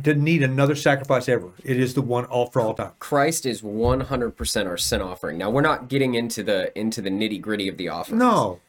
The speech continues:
Speaker 2: So
Speaker 1: no.
Speaker 2: there's, there's all sorts of offerings being offered. There's a sin offering that, that covers and atones for sin, right? And then there's also things like burnt offerings and fellowship offerings.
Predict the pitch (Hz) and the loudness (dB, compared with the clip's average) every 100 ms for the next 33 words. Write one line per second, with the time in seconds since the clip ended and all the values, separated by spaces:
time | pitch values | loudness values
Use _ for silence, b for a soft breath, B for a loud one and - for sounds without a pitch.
0 | _ - 107 95 120 123 120 - 127 120 | _ -2 0 4 4 4 -2 -2 0 0
1 | - 135 151 147 143 131 110 107 - 101 | 2 4 4 2 -2 -2 -2 -2 -4 -6
2 | 98 107 95 95 92 - 80 - 95 92 | -6 -6 -6 -6 -8 -8 -8 -4 -4 -4
3 | - - 87 - 147 139 135 139 135 131 | -6 -8 -6 0 2 2 2 0 -2 -2
4 | 127 - 104 78 117 - 135 120 123 113 | -6 -6 -6 -4 -8 -6 -4 -2 -2 -4
5 | 98 123 110 110 - 92 - 117 113 110 | -4 -2 -2 -2 -6 -6 -2 0 0 0
6 | 117 - B B B - 110 113 107 104 | -2 -2 B B B -4 2 2 2 -2
7 | 104 113 131 135 120 - 113 110 95 82 | 0 2 0 0 -2 0 -2 -2 -4 -4
8 | - 127 123 123 120 117 113 107 76 - | 2 4 4 2 0 -2 -2 -4 -10 0
9 | 123 120 - 117 107 107 104 98 | 2 2 0 -2 -4 -2 -4 -4